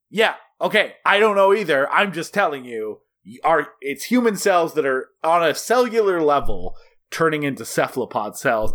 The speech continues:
I can't dumb it down any more than that. Like, that's what's happening. Don't ask me to explain it."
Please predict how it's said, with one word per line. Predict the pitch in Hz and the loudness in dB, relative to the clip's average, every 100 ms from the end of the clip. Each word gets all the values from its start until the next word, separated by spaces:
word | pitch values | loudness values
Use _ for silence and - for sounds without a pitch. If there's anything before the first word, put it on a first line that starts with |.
| - | 0
I | 165 | -2
can't | - 185 160 - | -2 -4 -2 0
dumb | 139 | -2
it | 123 | -2
down | 127 95 90 | -6 -6 -8
any | 90 95 | -16 -16
more | 95 90 80 | -16 -16 -14
than | 107 120 | -8 -4
that. | 127 - | -4 -6
Like, | 120 117 - | -10 -10 -4
that's | 147 - 135 | -2 -2 -6
what's | - | -4
happening. | 120 123 117 110 98 - _ | -4 -4 -6 -12 -14 -20 _
Don't | - 147 135 | -2 0 0
ask | 117 - | -4 -6
me | 101 | -12
to | 95 | -14
explain | 87 - - - - | -16 -18 -20 -20 -20
it." | - - | -20 -18